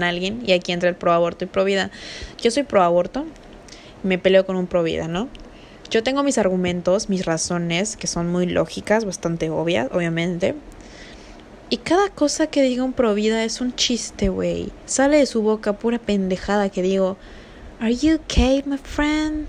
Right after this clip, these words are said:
¿Estás bien?". Pero tú ponte en el lugar del pro vida. Dale una vuelta y ponte en el lugar del pro vida con todos sus argumentos y entiéndelos. Para esta persona con el argumento pro vida,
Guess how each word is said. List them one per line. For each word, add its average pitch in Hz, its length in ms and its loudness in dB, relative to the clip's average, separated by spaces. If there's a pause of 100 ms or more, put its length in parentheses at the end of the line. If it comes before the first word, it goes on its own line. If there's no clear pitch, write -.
(120)
¿Estás 277 240 -2
bien?". 294 440 0 (1400)
Pero 233 340 2 (440)
tú 311 220 6 (300)
ponte 254 540 2
en 226 120 2
el 202 100 4
lugar 190 420 2
del 202 160 2
pro 196 180 4
vida. 175 240 -2 (160)
Dale 214 240 2
una 254 180 0
vuelta 190 600 2
y 208 40 0
ponte 190 340 -4
en 214 120 0
el 185 80 0
lugar 175 220 0
del 180 140 2
pro 175 180 -2
vida 175 180 0
con 180 200 -10
todos 196 160 -8
sus - 220 -8
argumentos 180 920 -4
y 214 100 4
entiéndelos. 185 960 -2 (1500)
Para 180 200 4
esta 185 220 0
persona 190 420 -2
con 180 180 -4
el 175 80 -2
argumento 180 520 -2
pro 185 200 2
vida, 180 320 -2